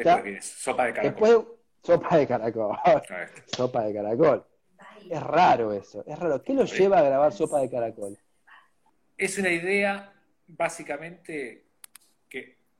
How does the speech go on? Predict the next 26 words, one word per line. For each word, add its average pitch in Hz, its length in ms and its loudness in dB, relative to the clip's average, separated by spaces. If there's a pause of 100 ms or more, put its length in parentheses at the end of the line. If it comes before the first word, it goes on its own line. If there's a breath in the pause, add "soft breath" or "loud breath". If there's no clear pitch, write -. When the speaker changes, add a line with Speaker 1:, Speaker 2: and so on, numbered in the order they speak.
(180)
Speaker 1:
en 123 180 -20
algún 117 160 -14
se-, - 240 -18
que 117 140 -16
le 107 80 -4
agradezco 131 640 0
y 147 40 -6
te 127 100 -10
voy 113 100 -6
a - 40 -6
explicar 107 340 -10
por 107 180 -14
qué. 101 260 -12 (460)
Es - 140 -16
una 117 120 -6
idea 123 300 -4
que 101 440 -6
propone 110 640 -6
la 98 120 -6
C 127 240 -6
B 135 180 -2
S. - 340 -10 (640)
Les 104 160 -14
había 120 280 -2
Speaker 2:
Sí. 120 100 -4
Speaker 1:
llegado 127 640 -2